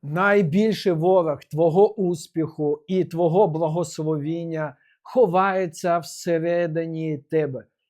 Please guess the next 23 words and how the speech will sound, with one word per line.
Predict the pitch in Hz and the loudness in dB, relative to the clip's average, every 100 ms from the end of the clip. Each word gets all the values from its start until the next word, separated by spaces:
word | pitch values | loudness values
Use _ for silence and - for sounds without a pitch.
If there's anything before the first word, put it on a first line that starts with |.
| - | -4
І | 185 | 0
називається | 180 170 127 151 147 180 214 214 202 190 165 | 0 -2 -4 -4 -2 0 0 -2 -4 -6 -4
він | 156 160 135 113 _ _ _ _ | -4 -4 -6 -10 _ _ _ _
твоє | 143 151 160 156 175 160 151 _ _ 117 113 123 | -4 0 0 2 2 2 -2 _ _ -20 -12 -4
«я». | 156 135 - _ _ _ _ _ _ _ _ _ - | -4 -4 -10 _ _ _ _ _ _ _ _ _ -16
Це | - 190 | -2 -2
сама | 180 254 277 269 | 0 -4 -2 0
велика | 202 214 233 220 214 | 4 4 4 2 0
брехня, | 165 180 175 - 202 240 226 180 | 0 -2 -2 -4 -4 2 2 2
яку | 160 160 196 | -2 -2 -2
ми | 190 175 | -2 -2
говоримо | 160 165 160 196 196 180 170 | -2 -2 0 0 0 -2 -4
самі | 175 180 180 175 160 | -4 -4 -4 -6 -10
собі. | - 175 160 220 165 117 _ _ _ _ | -8 -6 -4 -4 -4 -6 _ _ _ _
«Я | 160 254 277 | -12 -6 -4
не | 254 254 | -2 0
така | 240 190 233 240 | 0 -2 -2 -2
людина, | 240 214 175 240 262 233 180 131 _ _ - | -2 -2 -2 -6 -4 -6 -6 -8 _ _ -2
я | 202 247 | -2 0
не | 240 202 | 0 -2
вмію | 160 202 254 247 208 190 | -2 -4 -2 0 2 2
робити | 180 185 240 208 | -2 -2 -4 -6
бізнес, | 156 151 226 240 170 156 135 - | -6 -6 -6 -6 -10 -12 -14 -18